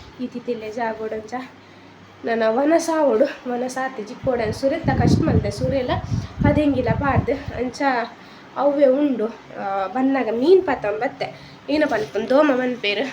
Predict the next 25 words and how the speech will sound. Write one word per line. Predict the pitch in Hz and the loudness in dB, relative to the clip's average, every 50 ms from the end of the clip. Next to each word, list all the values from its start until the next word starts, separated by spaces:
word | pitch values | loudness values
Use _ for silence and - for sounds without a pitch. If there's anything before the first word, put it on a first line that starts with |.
| - - - - - | -10 -16 -18 -12 -10
ಹೆಚ್ಚು | 262 254 - 262 | -8 -4 -2 -2
ನಿಮಿಷ | 247 226 233 | -2 -2 -4
ಕಲ್ಲೂರ | 220 254 240 254 294 349 359 285 247 | -4 -4 -2 0 0 0 2 2 0
ಅಂದು. | 233 220 208 202 220 - - - - - - - - - - - - - | 0 -2 -4 -6 -8 -8 -10 -14 -18 -20 -20 -20 -20 -20 -16 -8 -4 0
ಆ, | 226 220 | 2 4
ಏನ್ | 220 240 285 294 | 4 6 6 6
ಎನ್ನೊಂದುಲ್ಲೆ | 277 285 294 277 269 277 277 285 | 6 6 6 4 2 2 0 0
ಎಲ್ಲ | 269 254 262 294 302 | 2 2 4 4 4
ಮಲ್ಪೆ | 269 247 220 226 - - - 262 | 2 2 0 -4 -6 -4 -2 -2
ಅಂದು. | 254 214 208 214 233 247 220 | 0 0 0 -2 0 2 2
ದಯ | 285 285 | 2 4
ಪಂಡ್ | 277 277 269 262 | 4 2 2 4
ಮೀನ್ | 262 285 330 370 403 415 | 4 6 6 6 6 6
ಕಷ್ಟ | 415 370 - - - 294 | 6 4 2 2 0 0
ಮಲ್ತಂಡ. | 262 220 202 - - 190 208 208 196 208 240 285 320 311 - - - - | 0 0 -2 -4 -6 -8 -4 -2 -2 0 0 -2 -2 -6 -10 -14 -6 0
ತರ್ಕಾರಿದ | - 349 339 - 392 370 339 294 | 0 0 2 4 4 4 4 4
ಕಷ್ಟ | 285 294 294 277 - - - | 2 -2 -2 -4 -6 -4 -4
ಪೊರಿ | 359 339 269 247 | -4 -2 0 0
ಉಂಡು. | 220 220 220 220 | 0 -2 0 0
ದಕ್ಕೋಡ | - - - - 330 302 277 | -2 -2 -2 0 0 2 2
ಆಪುಂಡು. | 254 247 - 220 214 240 294 - - - - - - - - - - | 0 -2 -4 -6 -8 -8 -8 -10 -14 -18 -20 -20 -20 -20 -12 -4 -2
ಐಕೆ | 277 285 294 320 | -2 0 2 2
ಏನ್ | 320 311 | 2 2
ಎನ್ನೊಂದುಲ್ಲೆ | 302 294 302 294 285 285 302 370 349 302 254 - - - - - - - - - - - - - - - - - - - - - 262 | 2 0 0 0 0 0 2 0 0 0 -4 -12 -18 -20 -20 -20 -20 -20 -20 -20 -20 -20 -20 -20 -20 -20 -20 -20 -20 -20 -6 -2 -2
ಇನಿತ್ತ | 269 277 285 277 269 - | 0 0 0 -2 -2 0